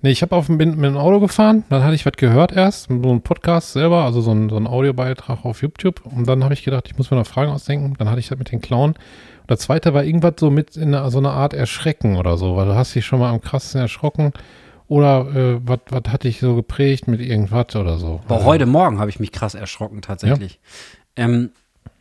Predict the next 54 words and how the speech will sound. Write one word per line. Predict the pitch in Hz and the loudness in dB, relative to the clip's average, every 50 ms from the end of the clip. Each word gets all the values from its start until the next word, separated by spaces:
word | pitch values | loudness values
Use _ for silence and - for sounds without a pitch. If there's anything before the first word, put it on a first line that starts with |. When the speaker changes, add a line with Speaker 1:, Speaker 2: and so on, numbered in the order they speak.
| _ _ _ _ _ _ _ _ - - - - - - | _ _ _ _ _ _ _ _ -20 -20 -20 -20 -18 -16
Speaker 2:
wir | - 101 113 110 | -10 -6 -4 -2
haben | 120 139 151 | 0 0 2
ja | 151 147 143 135 123 123 - | 2 2 2 0 -2 -4 -8
so | - 127 120 | -8 -4 -2
einen | 120 120 131 | -2 -2 -4
Eimer | - 120 123 139 143 139 | -4 -4 -2 0 0 0
hier | 117 104 131 120 | -2 -2 -6 -6
für | - - | -6 -8
die | 120 - | -12 -10
Kaminasche. | - - 113 117 123 123 120 139 143 - - 185 190 _ _ _ _ _ _ _ _ _ _ _ | -6 -4 -2 -2 -2 -4 -4 -8 -10 -8 -8 -10 -10 _ _ _ _ _ _ _ _ _ _ _
Speaker 1:
Mhm. | - 143 135 | -2 0 2
Speaker 2:
Und | 131 123 107 | 2 2 2
in | 151 151 165 | 0 0 0
den | 160 156 151 151 - - _ _ | 0 0 -2 -4 -6 -12 _ _
Metalleimer | - 123 127 127 - - 143 143 127 127 131 127 | -8 -8 -8 -6 -4 -2 -2 -2 -2 -2 -4 -4
für | - - 131 | -4 -6 -8
die | 123 | -8
Kaminasche, | - - 113 120 135 156 165 - - - - - 165 175 139 | -6 -4 -4 -2 -2 -4 -4 -6 -8 -10 -6 -6 -8 -6 -6
wo | 107 110 | -6 -6
so | 107 110 | -4 -2
ein | 107 107 | -2 -2
loser | 107 113 127 139 156 156 147 131 113 | 0 0 0 0 0 0 0 -2 0
Holzdeckel | 120 127 139 - - - 101 98 - 101 95 | 0 -2 -2 -4 -8 -10 -8 -8 -8 -10 -10
drauf | - 90 90 90 - - | -8 -8 -10 -10 -8 -8
liegt, | 120 139 170 - - _ _ _ _ _ _ | -8 -8 -8 -10 -16 _ _ _ _ _ _
also | _ - 110 | _ -14 -12
der | 107 113 | -12 -10
ist | 117 - | -8 -8
nicht | 113 - | -8 -6
fest, | - 131 139 - - | -4 -6 -6 -4 -4
der | 110 | -4
liegt | 120 131 - | -4 -4 -4
da | 117 107 | -6 -6
einfach | 110 - 123 | -4 -4 -2
nur | 113 104 | -2 -2
so | 104 101 | -4 -4
drauf, | 101 107 123 156 - - - - - - - - - - - _ _ _ - | -4 -4 -6 -6 -8 -12 -20 -20 -20 -20 -18 -20 -20 -20 -20 _ _ _ -4
äh, | - 127 120 | -2 0 0
kommt | 117 - - 143 151 123 | 0 2 0 0 0 0
auch | 123 113 | -4 -4
der | - 127 120 117 | -2 -2 -2 -2
Biomüll | 104 98 104 143 143 110 95 90 87 | -2 0 0 0 2 2 0 -4 -6
mit | 85 82 - - | -10 -12 -14 -14
rein, | 80 73 73 - _ _ _ _ _ _ | -16 -16 -16 -18 _ _ _ _ _ _
weil | - 104 | -6 -4
das | 107 101 95 | -2 -2 -2
dann | 123 107 | -2 0
Speaker 1:
Mhm. | 92 | 0
Speaker 2:
alles | 127 127 120 - - | 0 -2 -2 -4 -4
zusammen | 123 120 127 131 | -4 -4 -2 -2
auf | 123 - | -4 -2
den | - 113 | -2 -2
Misthaufen | 117 117 - - 98 95 - - 107 | -2 -4 -6 -8 -10 -10 -10 -12 -18
fliegt. | - - 101 95 - - _ | -18 -18 -18 -18 -18 -20 _